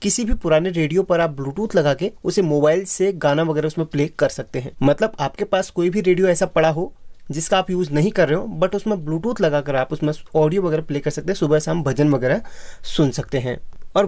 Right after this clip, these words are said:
वो भी बहुत ही कम खर्चे में। वीडियो खासकर मैं एक subscriber की comment पर बना रहा हूँ, but आप लोग भी इसमें से सीख सकते हैं। और वीडियो पसंद आए तो like ज़रूर करना, Like ये मात्र पाँच सौ likes का है। I hope कि आप लोग ज़रूर करेंगे। अब यहाँ पर मेरे पास दो रेडियो हैं, क्योंकि यहाँ पर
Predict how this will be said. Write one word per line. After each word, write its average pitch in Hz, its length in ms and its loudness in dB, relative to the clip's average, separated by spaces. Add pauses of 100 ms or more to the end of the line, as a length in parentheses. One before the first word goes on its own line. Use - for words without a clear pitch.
(120)
वो 196 200 2
भी 220 180 0
बहुत 190 520 -2
ही 233 60 -2
कम 202 200 0
खर्चे 147 280 -4
में। 120 200 -4
वीडियो 170 320 4
खासकर 185 360 0
मैं 196 120 2
एक 185 240 0
subscriber 170 600 0
की 185 100 -6
comment 147 340 2
पर 165 120 2
बना 139 220 2
रहा 135 100 0
हूँ, 208 80 -8 (100)
but 147 220 0
आप 170 160 -2
लोग 185 160 2
भी 185 60 -2
इसमें 175 200 -2
से 175 100 -6
सीख 151 220 -4
सकते - 260 -4
हैं। 156 140 -2 (400)
और 185 80 4
वीडियो 190 260 -2
पसंद 220 260 0
आए 175 60 0
तो 196 100 -4
like 160 260 0
ज़रूर 151 260 -2
करना, 160 220 2
Like 185 340 2
ये 202 60 4
मात्र 170 360 0 (140)
पाँच 151 220 2
सौ 175 80 0
likes 147 260 0
का 139 120 -4
है। - 100 -8 (220)
I 147 80 2
hope 180 240 2
कि 160 160 -2
आप 147 200 -2
लोग 147 200 0 (240)
ज़रूर 127 360 0
करेंगे। 120 360 -2 (320)
अब 143 80 0
यहाँ 170 280 0
पर 202 100 0
मेरे 180 200 0
पास 165 400 0
दो 160 280 2
रेडियो 156 340 -2
हैं, 180 80 -6
क्योंकि 175 260 -4
यहाँ 170 180 -2
पर 170 220 2